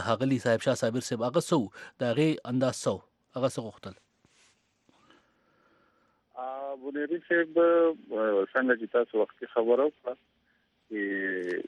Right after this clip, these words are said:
Speaker 2: دا ځینې، آه، خلک داسې دي چې یو میدان یې نه وي، په هغه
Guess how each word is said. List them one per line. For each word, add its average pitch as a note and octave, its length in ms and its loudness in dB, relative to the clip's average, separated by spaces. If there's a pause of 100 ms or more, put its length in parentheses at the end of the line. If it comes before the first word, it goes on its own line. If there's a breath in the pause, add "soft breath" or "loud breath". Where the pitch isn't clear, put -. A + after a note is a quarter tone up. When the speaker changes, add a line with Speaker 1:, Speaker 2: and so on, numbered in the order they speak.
(160)
Speaker 2:
دا G#2 80 2 (140)
ځینې، B2+ 220 6 (340)
آه، - 420 -4 (340)
خلک B2+ 280 6
داسې B2 380 2
دي C3 100 0 (140)
چې A2 100 -10 (400)
یو G2+ 160 0
میدان A#2 400 2
یې A#2 80 -6
نه B2+ 160 -4
وي، A#2 120 0
په G#2+ 160 2
هغه A2 120 2